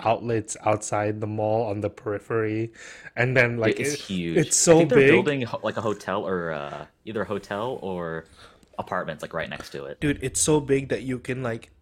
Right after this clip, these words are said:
Speaker 1: go from, like, the auto mall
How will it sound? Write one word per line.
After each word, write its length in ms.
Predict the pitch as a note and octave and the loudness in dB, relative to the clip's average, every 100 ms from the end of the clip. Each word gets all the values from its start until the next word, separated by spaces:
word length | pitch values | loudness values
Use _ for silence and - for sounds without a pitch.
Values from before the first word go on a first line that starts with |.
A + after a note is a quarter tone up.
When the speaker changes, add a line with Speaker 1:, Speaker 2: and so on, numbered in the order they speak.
| _ _ _ C#3 A2+ | _ _ _ -10 -2
Speaker 1:
go 380 | B2+ A#2 B2+ | 0 2 0
from, 380 | C3+ - B2 A#2 | -2 -2 -2 0
like, 300 | A2+ G#2+ G#2+ - | -2 -4 -6 -6
the 100 | A#2+ | -4
auto 420 | - G#2+ A2 A#2+ | -2 0 2 0
mall 480 | B2+ C3 C3+ D3 D#3 | 0 -2 0 -4 -8